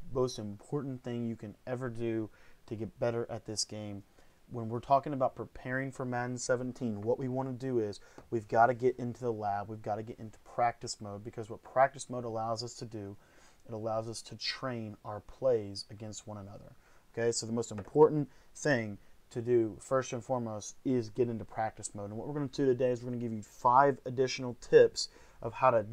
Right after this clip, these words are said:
use practice mode to get better. So the first thing is we wanna work on our plays. So whatever play it is you wanna work on offensively, you wanna do this. So for example,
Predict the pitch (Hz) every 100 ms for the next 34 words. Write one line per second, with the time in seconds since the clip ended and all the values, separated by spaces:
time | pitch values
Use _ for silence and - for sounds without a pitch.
0 | 117 180 185 - 110 104 110 - 113 110
1 | 110 - - - - 131 120 117 113 113
2 | 104 101 - 123 - 208 - 131 120 117
3 | 110 110 - - - - - - 139 139
4 | 180 143 127 135 - 123 110 107 - -
5 | 120 101 101 - 131 123 - - - 156
6 | 196 196 180 160 147 143 135 120 127 127
7 | 117 113 120 - 104 104 104 - 113 -
8 | 127 123 110 107 110 113 120 117 107 113
9 | 104 104 - 120 117 131 120 117 113 107
10 | 104